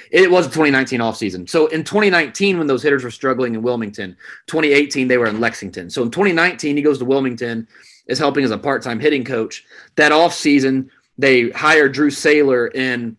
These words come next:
by all accounts, overhauled their player development approach to hitting. I think that's what we can find in Picollo is, look, here's a clear issue. I've seen it myself. I was on the ground. I watched the issue happen.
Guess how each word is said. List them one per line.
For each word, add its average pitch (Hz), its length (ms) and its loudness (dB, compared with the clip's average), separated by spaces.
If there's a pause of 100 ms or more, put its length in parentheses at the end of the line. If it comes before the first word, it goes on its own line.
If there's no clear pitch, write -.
(240)
by 147 220 2
all 165 160 4
accounts, 147 580 -2
overhauled 147 600 0
their 113 360 -4 (220)
player 151 240 2
development 135 500 -4
approach 151 380 -4
to 110 80 -8
hitting. 170 360 -2 (680)
I 147 140 -2
think 170 200 -2
that's 147 200 0
what 151 120 0
we 147 120 -2
can 127 160 -10
find 131 480 -4 (420)
in 131 300 0
Picollo 143 520 2
is, 123 200 -4
look, 139 280 -2 (460)
here's 180 320 4
a 135 80 -4
clear 175 360 0
issue. 120 540 -4
I've 127 200 -6
seen 175 260 -6
it 180 100 -6
myself. 127 500 -4
I 120 40 -6
was 113 180 -8
on 156 220 -2
the 147 80 0
ground. 113 380 -2
I 107 60 -4
watched 127 340 -4
the 117 160 -2
issue 110 240 -6
happen. 104 480 -8